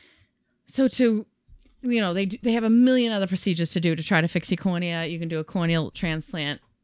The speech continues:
blah, blah, blah, blah, blah. Like, you can do a million things to try to fix this.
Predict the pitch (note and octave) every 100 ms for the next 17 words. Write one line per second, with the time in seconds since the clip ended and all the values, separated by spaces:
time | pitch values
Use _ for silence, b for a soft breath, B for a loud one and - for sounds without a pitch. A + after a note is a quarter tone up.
0 | _ G3 E3 D#3 D#3 D3+ C#3+ C#3 C3 -
1 | F#3 E3+ F#3+ F#3+ F#3 F#3 F3 E3+ E3 D#3
2 | D3 D#3+ D#3 C3+ D3 - - -